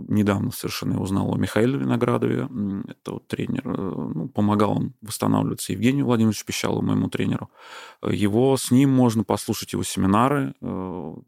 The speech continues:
там у Юрия Строфилова он был в гостях недавно. Э, опять же, зарубежные, если медицинские какие-то истории, можно PubMed, там все. Э,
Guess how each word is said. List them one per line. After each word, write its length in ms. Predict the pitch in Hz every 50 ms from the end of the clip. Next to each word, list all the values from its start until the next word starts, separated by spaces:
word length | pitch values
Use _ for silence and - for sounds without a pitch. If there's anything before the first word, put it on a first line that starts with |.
| _
там 220 | - 110 90 80 90
у 120 | 85 92
Юрия 280 | 101 104 117 - 135 123
Строфилова 460 | - - 110 104 - - 110 107 104
он 80 | 101 98
был 100 | 95 95
в 40 | 98
гостях 360 | 101 107 - - - 107 -
недавно. 360 | 101 95 95 104 107 - - - - - - - - - - - - - - - - - - - - _ _ _ _ -
Э, 260 | - 104 101 101 101 101
опять 340 | - - - 117 107 98
же, 320 | 92 92 92 92 92 92 - -
зарубежные, 920 | - 113 107 110 107 107 113 107 101 92 92 92 95 95 - - - -
если 340 | 101 101 98 95 - - 104
медицинские 680 | 104 107 110 110 123 120 - - 107 95 - - - -
какие-то 640 | - 104 98 - - - 98 - - - 98 95
истории, 540 | - - - - 107 98 - - - - - - 95
можно 380 | 98 101 104 104 104 - 107 -
PubMed, 520 | - - 98 110 107 101 104 120 139 - - -
там 200 | - 104 101 98
все. 420 | - - - - - 101 - - -
Э, 380 | - - - - - - 58